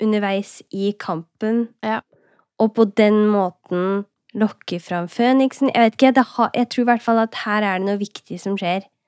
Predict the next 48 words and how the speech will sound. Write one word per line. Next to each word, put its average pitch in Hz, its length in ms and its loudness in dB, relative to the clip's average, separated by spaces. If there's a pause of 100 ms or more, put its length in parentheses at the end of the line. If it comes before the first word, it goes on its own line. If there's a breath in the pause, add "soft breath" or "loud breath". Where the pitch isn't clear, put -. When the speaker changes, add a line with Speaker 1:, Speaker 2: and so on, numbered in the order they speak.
(120)
Speaker 2:
Ja. 220 140 -2
Speaker 1:
Noe 214 80 -4
kjempeviktig. 202 840 -4
Og 208 40 -2
jeg 208 160 -2
tror 233 480 4
at 208 200 0
Speaker 2:
Ja, 220 160 6
helt 214 260 -2
klart. - 300 -8
Speaker 1:
Ja, 170 200 0
og - 100 0
jeg 233 220 4
tror 214 320 0
at 226 200 -2
det 208 100 -2
her 208 240 0
er 208 80 -2
ikke 214 220 -4
bare 202 180 2
en 190 120 -2
kamp 202 420 -4 (100)
mellom 180 260 -2
Credence 180 600 -6
og 180 300 -4
Albus. 196 540 0
Jeg 220 120 -6
tror 196 240 -2
at 196 100 -4 (220)
her 208 240 0
får 196 380 -6
vi 180 180 -4
noe 185 140 -4
svar 165 420 -8
på 190 80 -10
et 190 100 -14
eller 180 140 -6
annet. 165 260 -6 (480 soft breath)
Her, 226 460 0
her 233 200 2
tror 226 220 2
jeg 202 100 2
at 208 120 -6
vi 202 80 -8
får 208 260 -4
svar 185 300 -2
på 202 260 -2
om, 190 360 -2